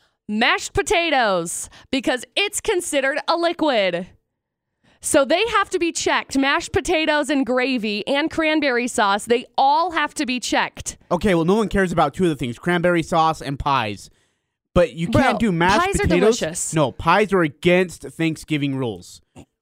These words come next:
Speaker 2: You do cake and donuts, that's great.
Speaker 1: What?
Speaker 2: You do not do pies.
Speaker 1: You are so beyond wrong. Pies belong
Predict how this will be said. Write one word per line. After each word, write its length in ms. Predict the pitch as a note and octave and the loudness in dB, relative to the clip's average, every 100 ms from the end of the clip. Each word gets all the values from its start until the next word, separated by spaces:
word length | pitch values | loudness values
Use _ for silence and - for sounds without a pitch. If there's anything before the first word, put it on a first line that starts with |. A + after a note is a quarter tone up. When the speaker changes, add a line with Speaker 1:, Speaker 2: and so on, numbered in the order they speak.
| _ _ - | _ _ -8
Speaker 2:
You 260 | C#3 G#3+ | -2 0
do 220 | F#3 A#3 | 2 0
cake 320 | - A#3+ A#3 A#3 | 2 4 4 2
and 120 | G3+ | 2
donuts, 460 | A3 F#3 D3+ D3 - | 4 4 2 0 0
that's 260 | E3 D#3 | 0 0
great. 340 | E3 E3 A#2+ - | -2 -2 -2 -4
Speaker 1:
What? 320 | B3 D#4+ A4 D#5+ | 0 2 4 2
Speaker 2:
You 180 | F#3 A3 | 2 0
do 220 | E3 G3+ | 0 0
not 440 | F3 F#3+ A#3 B3 D#3 | 2 6 6 4 -2
do 220 | G3+ G#3 | 0 0
pies. 500 | E3+ F#3+ F3 C3 G2 A3+ | 0 2 4 2 -4 -4
Speaker 1:
You 220 | C#4 A4 | -2 0
are 240 | G4 F#4 | 0 -2
so 600 | - - - - D4+ D#4+ G#3+ | -4 -8 -8 -2 0 2 0
beyond 480 | A3 F#3+ E3+ E3 | -2 -2 -2 -4
wrong. 320 | E3 D#3 D3+ - - - | -6 -6 -8 -12 -20 -8
Pies 320 | - D#4+ F4 | -2 0 0
belong 560 | C4 D#4+ D4 C#4+ C4+ | -2 0 0 0 0